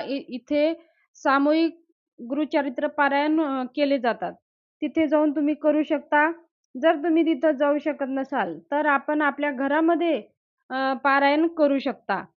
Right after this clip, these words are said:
पण ह्या पारायणमुळे आपल्याला कोणकोणते फायदे होणार आहेत,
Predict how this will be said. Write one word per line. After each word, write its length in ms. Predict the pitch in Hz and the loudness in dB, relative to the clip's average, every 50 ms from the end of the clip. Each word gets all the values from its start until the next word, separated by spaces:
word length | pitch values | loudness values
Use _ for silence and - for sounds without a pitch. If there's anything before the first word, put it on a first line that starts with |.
| _ _ _ _ _ - | _ _ _ _ _ -2
पण 180 | - 330 320 311 | 0 0 0 0
ह्या 560 | 285 277 277 233 277 311 320 339 359 370 370 | 0 -2 -4 -2 2 4 4 6 6 4 2
पारायणमुळे 800 | 359 - - 285 262 277 285 320 359 370 359 349 359 359 359 330 | 0 0 2 2 4 4 6 6 6 6 6 6 6 6 8 8
आपल्याला 440 | 311 294 302 - 320 339 330 339 339 | 6 6 2 2 2 2 4 4 2
कोणकोणते 760 | 339 339 294 302 302 311 339 311 349 370 339 302 311 294 262 | 0 0 0 2 2 4 2 0 0 0 0 0 0 -2 -4
फायदे 420 | 277 - 277 277 269 269 247 330 | -4 -2 -2 0 0 0 0 0
होणार 340 | 349 320 330 311 311 311 311 | 0 2 2 2 2 2 2
आहेत, 260 | 302 302 302 330 339 | 2 2 2 0 -2